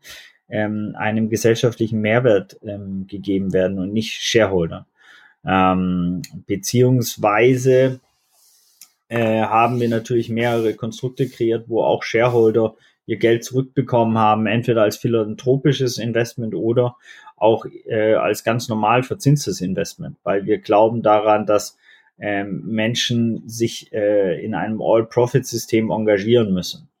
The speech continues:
können. Das ist ganz wichtig. Das heißt, du musst auch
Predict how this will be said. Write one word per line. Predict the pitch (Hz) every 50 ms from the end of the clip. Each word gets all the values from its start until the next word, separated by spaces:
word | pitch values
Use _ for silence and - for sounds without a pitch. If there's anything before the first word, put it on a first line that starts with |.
| _
können. | - - 98 87 82 82 76 - _ _ _ _ _ _ _ _ _ _ _ _ _ _ _ _
Das | - 101 95
ist | 104 101 -
ganz | 110 107 101 - -
wichtig. | 120 117 - - 113 101
Das | - 110 98
heißt, | 107 107 98 - -
du | 110
musst | 107 110 113 120 131 139 139 - - - - -
auch | 104 113 113 117 123 127 123 -